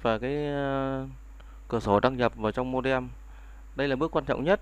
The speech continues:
là cần phải có mật khẩu username và mật khẩu.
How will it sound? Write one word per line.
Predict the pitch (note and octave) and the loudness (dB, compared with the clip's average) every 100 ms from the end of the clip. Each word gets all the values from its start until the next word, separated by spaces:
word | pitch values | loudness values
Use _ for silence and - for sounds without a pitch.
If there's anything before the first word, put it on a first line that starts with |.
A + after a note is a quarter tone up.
| - | 0
là | A#2+ A2 | 0 0
cần | - A2+ G#2+ | 2 0 0
phải | G2 | 2
có | A2 A#2+ C#3 D#3+ | 6 8 8 4
mật | C#3+ A#2 | 0 -6
khẩu | - G2 G2 C3 A3 - - - C3 | -4 -4 -2 -6 -10 -16 -18 -10 -8
username | - C#3 C#3+ | 0 2 2
và | B2 | 2
mật | A2 G#2+ | -2 0
khẩu. | G#2 G2 G#2 | 2 2 0